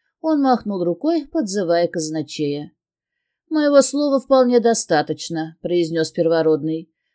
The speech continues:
«Вы снимете с неё метку своей гильдии, освободив девушку от обязательств. Если она что-то задолжала, я заплачу». Тут я встрепенулась.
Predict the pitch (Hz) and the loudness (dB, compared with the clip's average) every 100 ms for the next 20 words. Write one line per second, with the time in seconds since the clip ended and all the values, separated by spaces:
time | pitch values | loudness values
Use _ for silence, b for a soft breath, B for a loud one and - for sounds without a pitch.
0 | - 339 320 254 247 247 233 226 214 220 | -10 -2 0 2 2 2 2 0 -4 -4
1 | 202 196 190 175 - 180 - 170 156 151 | -2 0 4 2 2 -6 0 2 2 2
2 | 170 185 190 277 262 - 233 233 233 226 | -2 -2 -2 -4 -4 -6 -4 -2 2 2
3 | 226 202 220 190 214 208 - 220 - 220 | 2 2 -2 -2 -2 -2 -6 -6 -4 -4
4 | 226 226 240 180 170 - 156 - - _ | -2 -2 -2 -2 -4 -4 -8 -10 -14 _
5 | b b b 285 269 269 254 254 240 - | b b b -2 0 2 0 0 0 0
6 | 240 247 247 254 254 233 330 349 233 208 | 2 2 2 4 4 2 0 2 2 2
7 | 226 277 311 294 - 165 156 160 _ _ | -2 -4 -4 -4 -4 -4 -4 -6 _ _
8 | _ _ _ _ 262 254 254 302 302 277 | _ _ _ _ 0 0 0 -4 -4 -2
9 | 311 320 285 190 160 165 - | 0 0 0 2 0 0 -4